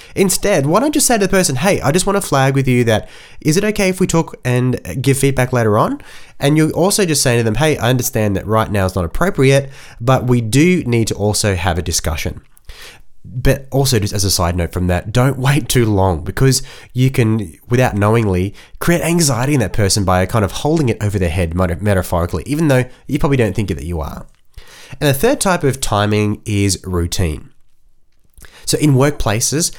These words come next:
it's very healthy to create an expectation for routine feedback. So whether you call it an appraisal or you call it a performance review, whatever you wanna call it, create the expectation that it's going to happen. Whether it's formal or informal, people need to know that it's coming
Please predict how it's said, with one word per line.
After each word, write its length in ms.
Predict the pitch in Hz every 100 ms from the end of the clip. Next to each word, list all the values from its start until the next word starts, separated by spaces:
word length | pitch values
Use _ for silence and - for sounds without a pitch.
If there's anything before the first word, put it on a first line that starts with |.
| - -
it's 140 | 117 127
very 440 | 107 104 127 151
healthy 580 | 127 120 113 - 196 262 - - - -
to 320 | - 110 110
create 280 | - 131 117
an 100 | 110
expectation 800 | 101 - 120 - 92 87 101 95
for 380 | - 90 87 - - -
routine 400 | 90 90 - 80
feedback. 560 | 82 175 185 - - - - -
So 180 | - 120
whether 160 | 143 208
you 120 | 202
call 240 | - 143
it 60 | 117
an 120 | 92
appraisal 580 | 82 - 110 110 113 107
or 120 | 87
you 60 | 82
call 200 | - 85
it 40 |
a 40 | 78
performance 480 | - - 196 180
review, 300 | 131 117 120
whatever 220 | 107 123 160
you 60 |
wanna 120 | 165
call 300 | 117 - 90
it, 120 | 90 - - -
create 360 | - 147 196 233
the 60 | 214
expectation 760 | 214 - 151 - 123 131 101
that 100 | 107
it's 120 | 110
going 340 | - 131 131 139
to 100 | 127
happen. 480 | 98 101 98 82 - - - -
Whether 240 | 135 151
it's 120 | 180 165
formal 400 | - 147 143 135
or 80 |
informal, 600 | 107 101 - 92 92 92 - - -
people 240 | 175 233
need 140 | 196
to 80 | 135
know 260 | 104 98 98
that 100 | 95
it's 120 | 90
coming 460 | - 151 151 147